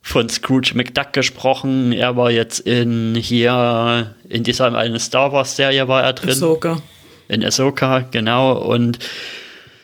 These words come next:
Speaker 1: dann kommt er jetzt eben mit diesem ganzen Boost nochmal zurück zu Doctor Who. Also ich finde, ich glaube,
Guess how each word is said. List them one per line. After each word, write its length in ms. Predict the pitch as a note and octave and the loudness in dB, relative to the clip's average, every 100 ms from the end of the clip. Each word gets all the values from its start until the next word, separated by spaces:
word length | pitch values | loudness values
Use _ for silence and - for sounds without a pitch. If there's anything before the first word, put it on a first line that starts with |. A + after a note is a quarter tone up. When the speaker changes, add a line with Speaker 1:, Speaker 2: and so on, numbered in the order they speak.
| _ - | _ -4
Speaker 1:
dann 160 | C3 | -2
kommt 240 | A#2+ B2+ B2 | 0 2 2
er 60 | |
jetzt 240 | C3 A#2+ B2 | 2 0 -2
eben 540 | C3+ C3 C3+ C3 D#3+ - _ _ _ _ - | 0 0 0 -2 -8 -18 _ _ _ _ -2
mit 380 | B2+ C#3+ D3 | 0 0 0
diesem 300 | D#3 C#3+ C#3 | 0 2 2
ganzen 420 | C3 C3 C#3 C#3 B2+ | 2 0 -2 -4 -2
Boost 460 | C#3+ E3 E3 - | 0 2 2 0
nochmal 400 | C#3 C#3+ C#3 C3 | -2 0 0 0
zurück 360 | - C#3 C3+ C3 | 0 -2 -2 -2
zu 140 | - | -2
Doctor 420 | C3 B2 - G#2+ | 0 0 0 -2
Who. 300 | - D3 C#3+ | 0 0 2
Also 320 | F3 A#2 A2+ A#2+ | 2 0 0 0
ich 220 | A#2 - | 0 0
finde, 580 | B2+ B2+ B2+ B2+ A#2+ B2 | 0 2 2 2 0 -4
ich 200 | A#2+ - | -6 0
glaube, 440 | A#2 B2+ A#2+ A#2 | 0 2 2 0